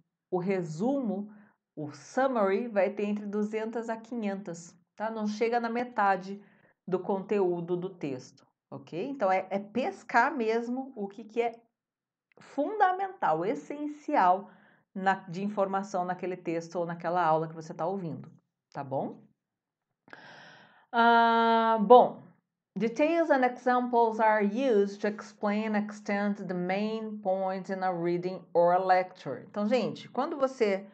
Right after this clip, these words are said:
até quando você vai escrever o seu texto lá no writing, né? Ah, principalmente na questão dois das duas provas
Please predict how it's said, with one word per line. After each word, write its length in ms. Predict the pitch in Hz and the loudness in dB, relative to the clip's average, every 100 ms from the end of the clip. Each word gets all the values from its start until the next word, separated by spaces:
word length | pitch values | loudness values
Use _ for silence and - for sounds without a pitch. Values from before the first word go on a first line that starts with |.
| - _ - | -20 _ -6
até 240 | 190 277 | 0 0
quando 140 | 370 | 0
você 60 | 349 | 0
vai 140 | 262 | 2
escrever 480 | 247 247 220 175 202 | 2 2 0 2 0
o 20 | |
seu 200 | 196 180 | 0 -4
texto 500 | 170 202 190 165 165 | -2 0 0 -2 -6
lá 180 | 156 165 | 0 0
no 100 | 156 | 0
writing, 640 | 143 180 180 160 156 135 135 - | 2 4 4 2 -8 -14 -16 -20
né? 380 | - 143 190 262 - - - _ _ | -14 -8 -8 -8 -18 -20 -20 _ _
Ah, 200 | 147 156 | -2 -2
principalmente 500 | 151 185 208 214 214 | 0 -2 -2 -2 -2
na 100 | 233 | -4
questão 400 | 226 226 220 220 | -2 -4 -2 -2
dois 540 | 202 180 185 240 240 - | 2 2 2 0 -6 -10
das 220 | 165 160 | -4 -2
duas 220 | 160 196 | 0 -2
provas 640 | 202 170 160 165 220 - | -2 0 2 0 -4 -12